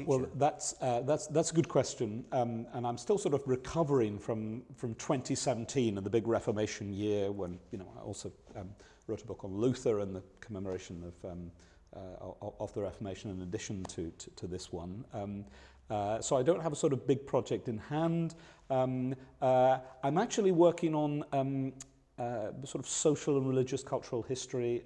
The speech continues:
Speaker 1: of the Orkney Islands in the
Speaker 2: Mm.
Speaker 1: north of Scotland. Um,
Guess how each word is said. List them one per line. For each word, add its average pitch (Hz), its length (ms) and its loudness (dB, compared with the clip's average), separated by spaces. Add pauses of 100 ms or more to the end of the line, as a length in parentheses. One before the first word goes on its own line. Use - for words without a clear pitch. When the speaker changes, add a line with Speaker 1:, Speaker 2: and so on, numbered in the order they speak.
Speaker 1:
of 120 260 -2
the 127 120 0
Orkney 123 320 -2
Islands 175 580 -2
in 143 80 -6
the 143 60 -4
Speaker 2:
Mm. 139 40 -4
Speaker 1:
north 139 160 -8
of 143 80 -14
Scotland. - 580 -8 (180)
Um, 120 360 -8